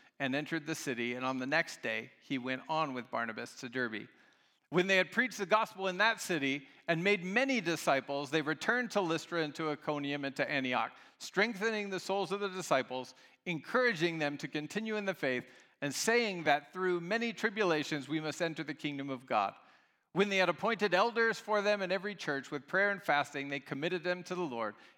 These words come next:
in whom they had believed. They passed through Pisidia and came to Pamphylia, and when they had spoken the word in Perga, they went down to Attalia,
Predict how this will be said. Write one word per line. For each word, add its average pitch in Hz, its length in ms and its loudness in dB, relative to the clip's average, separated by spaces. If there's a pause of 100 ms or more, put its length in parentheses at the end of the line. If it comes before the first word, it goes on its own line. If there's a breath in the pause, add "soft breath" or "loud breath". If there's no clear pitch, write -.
in 127 100 -6
whom 143 360 -8
they 113 120 -6
had 117 300 -4
believed. 110 480 -10 (400 soft breath)
They 139 80 -2
passed 156 340 2
through 143 140 -8
Pisidia 185 520 -2
and 151 120 -6
came 143 200 -4
to 127 60 -6
Pamphylia, 165 760 0
and 135 120 -4
when 135 120 -4
they 135 100 -2
had 127 100 -4
spoken 185 380 -2
the 151 80 -6
word 147 200 -2
in 127 100 -8
Perga, 180 380 2
they 139 100 -2
went 131 200 -6
down 165 220 2
to 156 120 -10
Attalia, 151 600 2